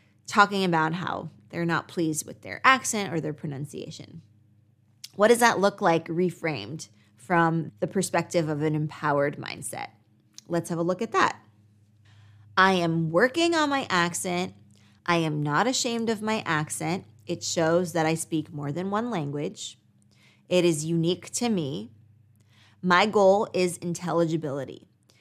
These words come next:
If I want to work on my accent, I know that I can take the steps necessary that will help me pronounce words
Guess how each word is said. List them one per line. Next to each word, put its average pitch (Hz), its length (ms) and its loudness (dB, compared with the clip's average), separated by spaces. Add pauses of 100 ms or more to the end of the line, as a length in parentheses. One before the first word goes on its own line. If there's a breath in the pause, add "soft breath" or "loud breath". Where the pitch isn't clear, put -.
(280 soft breath)
If 214 280 0
I 190 120 2
want 180 340 0
to 220 100 -4
work 180 260 0
on 185 120 2
my 160 120 0
accent, 151 500 -6
I 175 80 -2
know 170 500 0
that 175 160 -2
I 160 120 0
can 165 180 -6
take 160 280 -4
the 185 80 -6
steps - 480 -4 (120)
necessary 165 720 0
that - 160 -12
will 175 120 -4
help 170 300 0
me 180 220 -4
pronounce 170 640 -4
words 160 400 -4